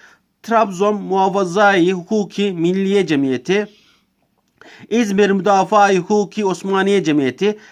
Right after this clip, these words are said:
Red-i İlhak Cemiyeti, Kilikyalılar Cemiyeti, Milli Kongre Cemiyeti. Bunlar arkadaşlar yararlı cemiyetlerdir.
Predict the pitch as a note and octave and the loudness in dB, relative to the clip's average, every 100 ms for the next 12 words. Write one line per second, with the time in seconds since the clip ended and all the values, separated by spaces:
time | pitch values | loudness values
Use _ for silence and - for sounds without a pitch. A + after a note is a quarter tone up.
0 | - - G3+ G3 F#3+ F#3 F3+ - _ _ | -18 -2 -2 0 2 2 2 -2 _ _
1 | _ - E3 E3 G#3 - F#3+ F#3 E3+ A3+ | _ -8 -6 -4 -6 -2 0 0 -2 -4
2 | A3 _ _ _ - A#3 - G#3 E3 D3+ | -8 _ _ _ -4 -2 -2 0 0 2
3 | C#3+ C#3+ G3 G3 F#3 A3+ A3+ _ - A3 | 0 -2 0 0 -2 -6 -6 _ -8 -2
4 | A#3+ F#3+ A#3 A3+ - G#3 G3+ G3 F3 E3+ | -2 0 -2 -4 -2 -2 0 -2 -2 0
5 | E3 D#3+ A#3 A3+ _ F#3+ G#3+ G#3 F#3 F3 | 0 -2 -8 -10 _ -6 -4 -2 -2 -2
6 | F3+ E3+ A3 F#3+ E3 F3+ F3 G3 A3 - | -4 -2 -2 0 0 0 0 -2 -4 -8
7 | _ - F3+ F#3+ F3 F3+ E3+ D3 G#2+ | _ -4 0 2 0 0 -2 -2 -6